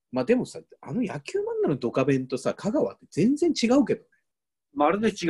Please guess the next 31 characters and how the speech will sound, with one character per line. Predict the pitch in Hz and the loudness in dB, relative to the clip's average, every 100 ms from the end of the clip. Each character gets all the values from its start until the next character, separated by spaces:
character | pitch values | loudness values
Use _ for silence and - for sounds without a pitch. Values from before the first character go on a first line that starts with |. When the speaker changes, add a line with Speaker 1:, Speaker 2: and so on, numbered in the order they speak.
| 151 | 2
Speaker 2:
う | |
ね。 | 139 143 _ _ _ _ _ _ _ | 0 -6 _ _ _ _ _ _ _
Speaker 1:
う | 101 | -10
ん。 | 98 87 - _ _ _ _ _ _ - | -10 -10 -18 _ _ _ _ _ _ -2
Speaker 2:
い | |
や、 | 165 - | -2 0
野 | 127 135 | -6 -6
球 | - 320 330 | 0 4 6
漫 | 320 339 339 | 6 6 6
画 | 285 202 147 120 120 | 4 2 0 -4 -6
は | 117 | -6
さ、 | - - 135 - _ _ _ _ _ _ _ - | -6 -2 -2 -2 _ _ _ _ _ _ _ -12
Speaker 1:
う | 107 | -10
ん。 | 90 82 76 _ _ _ _ _ _ _ _ | -10 -14 -20 _ _ _ _ _ _ _ _
Speaker 2:
や | - 175 | -4 -4
っ | - | -2
ぱ | 240 | -2
り | 165 - _ | -2 -8 _
そ | - | -6
の | 160 | -6
花、 | - - 160 277 - | -2 0 2 0 -2
あ、 | 113 | -6
で | |
も、 | 127 113 - _ _ _ _ | -8 -10 -16 _ _ _ _
ど | 143 | -14
う、 | 220 - | -14 -14
な | 135 170 | -10 -6
ん | 214 | -4
だ | 120 | -6
っ | - | -12
け。 | - 92 | -18 -20